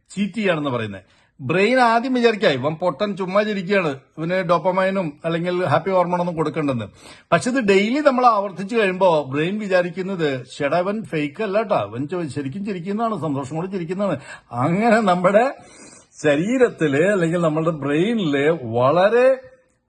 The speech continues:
ആവശ്യമായ നല്ല ഹോർമോണുകൾ, ഹോർമോണുകൾ അങ്ങ് ഉൽപ്പാദിപ്പിക്കപ്പെടുന്ന പറയുന്നത്. അപ്പൊ എന്തുകൊണ്ട് നമുക്ക് ചിരിച്ച്, ചിരി പരീക്ഷിച്ചുകൂടാ? അപ്പൊ ഇതിപ്പോ ഒരു നൂറ്റി ചില്ലാന രാജ്യങ്ങളിലുണ്ട്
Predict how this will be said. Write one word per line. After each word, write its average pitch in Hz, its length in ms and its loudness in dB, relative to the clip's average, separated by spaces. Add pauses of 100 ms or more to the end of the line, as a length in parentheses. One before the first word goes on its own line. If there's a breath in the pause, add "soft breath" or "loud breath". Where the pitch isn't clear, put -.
ആവശ്യമായ 202 840 2
നല്ല 180 580 0
ഹോർമോണുകൾ, 214 880 0
ഹോർമോണുകൾ 226 680 0
അങ്ങ് 190 140 0
ഉൽപ്പാദിപ്പിക്കപ്പെടുന്ന 170 800 -4
പറയുന്നത്. 120 280 -4
അപ്പൊ - 320 -14
എന്തുകൊണ്ട് 160 260 -4
നമുക്ക് 170 260 -4
ചിരിച്ച്, 165 440 -4 (300 soft breath)
ചിരി 156 140 -2
പരീക്ഷിച്ചുകൂടാ? 165 800 -2 (300 loud breath)
അപ്പൊ 139 160 -2
ഇതിപ്പോ 196 320 0
ഒരു 226 100 0
നൂറ്റി 202 500 -2
ചില്ലാന 247 440 2
രാജ്യങ്ങളിലുണ്ട് 196 1120 0